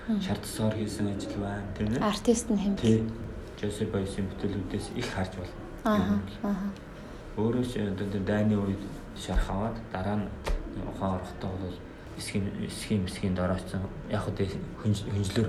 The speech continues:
Speaker 2: очсон л байхгүй.
Speaker 1: Аха.
Speaker 2: Тэгэл шар тосмос байсан, сүнс мүсийн дуудсан гэл гэх юм л байдалтай л өөрөө сэрээсэн байгаа байхгүй.
Speaker 1: Аха.
Speaker 2: Тэгэд энэ бүхэн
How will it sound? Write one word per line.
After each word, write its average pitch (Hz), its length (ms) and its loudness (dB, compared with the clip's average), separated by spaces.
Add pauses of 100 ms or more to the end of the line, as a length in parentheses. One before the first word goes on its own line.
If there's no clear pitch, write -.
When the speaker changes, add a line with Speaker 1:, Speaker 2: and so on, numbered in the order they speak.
Speaker 2:
очсон - 300 -2
л - 20 -2
байхгүй. 92 400 -2
Speaker 1:
Аха. 202 340 4 (120)
Speaker 2:
Тэгэл 101 280 2
шар 95 220 2
тосмос 92 380 -2
байсан, 95 260 -2
сүнс 107 300 2
мүсийн 92 320 2
дуудсан 92 420 0
гэл 90 160 -4 (400)
гэх - 120 -10 (120)
юм 92 140 2 (680)
л 92 120 0
байдалтай 90 520 0
л - 160 -8
өөрөө 92 240 0
сэрээсэн 92 400 -2
байгаа - 320 -8
байхгүй. 113 240 -8 (440)
Speaker 1:
Аха. 208 280 2
Speaker 2:
Тэгэд 98 160 0
энэ 123 160 4
бүхэн 110 260 -2